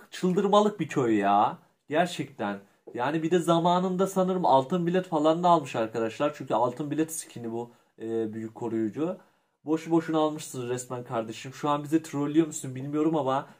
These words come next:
yani, e, sil kategorisine eklendin sen de. Biliyorsunuz arkadaşlar artık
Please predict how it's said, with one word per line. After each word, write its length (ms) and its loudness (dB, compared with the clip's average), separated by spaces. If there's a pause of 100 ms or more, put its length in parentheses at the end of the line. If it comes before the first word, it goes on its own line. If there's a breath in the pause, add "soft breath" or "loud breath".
(120)
yani, 320 2
e, 800 0 (240)
sil 280 -2
kategorisine 680 2
eklendin 520 2
sen 300 -4
de. 100 -2
Biliyorsunuz 380 -2
arkadaşlar 520 -2
artık 380 2